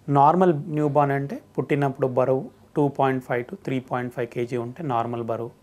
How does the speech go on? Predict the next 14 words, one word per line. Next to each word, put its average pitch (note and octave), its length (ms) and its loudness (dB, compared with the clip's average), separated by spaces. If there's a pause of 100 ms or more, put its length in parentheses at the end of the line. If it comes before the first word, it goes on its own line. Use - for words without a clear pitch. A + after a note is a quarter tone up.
(720)
అలానే C3 420 2 (140)
జెస్టేషన్ C3+ 760 0
అంటే B2+ 320 -8 (840)
period C#3 280 4
of, C3 280 0
ఆ, A2+ 220 0 (340)
మంత్స్ B2+ 480 -2 (340)
క్యాలిక్యులేట్ A#2+ 540 -4
చేసుకుంటే A#2 440 -8 (720)
around B2 180 -2
thirty-seven C#3+ 880 0
to F3+ 60 -4
forty-two B2 500 -2
weeks A2+ 320 -6